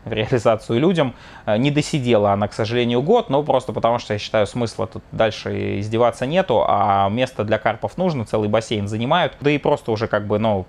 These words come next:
как это сказать, интереса нет, то есть уже результат ясен, поэтому нет смысла, считаю, дотягивать там эти два месяца, если можно подвести черту и сказать, какой итог. А, надеюсь, был полезен. Получилось, что этот итоговый ролик, он такой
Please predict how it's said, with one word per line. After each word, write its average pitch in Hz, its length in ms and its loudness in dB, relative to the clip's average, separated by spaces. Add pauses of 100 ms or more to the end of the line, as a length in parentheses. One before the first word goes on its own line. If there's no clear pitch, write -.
как 98 160 -6
это 95 120 -14
сказать, 101 360 -4
интереса 123 500 0
нет, 101 220 -2 (140)
то - 80 -6
есть - 200 -12
уже 110 200 -2 (840)
результат 131 520 -2
ясен, 175 360 0
поэтому 107 380 -4
нет 120 160 -2
смысла, 135 320 -8
считаю, 104 300 -6
дотягивать 104 500 -2
там 104 160 -6
эти 101 140 -8
два 104 180 0
месяца, 135 400 -6
если 101 260 -8
можно 107 240 -4
подвести 107 440 -8
черту 123 340 -4
и 104 160 -4
сказать, 104 440 -4 (380)
какой 110 280 0
итог. - 220 -6 (840)
А, 143 220 4
надеюсь, 180 320 2
был 175 160 2
полезен. 185 760 2
Получилось, 160 500 2
что 165 180 2
этот 151 340 0
итоговый 156 540 2
ролик, 160 300 2
он 135 100 0
такой 143 300 0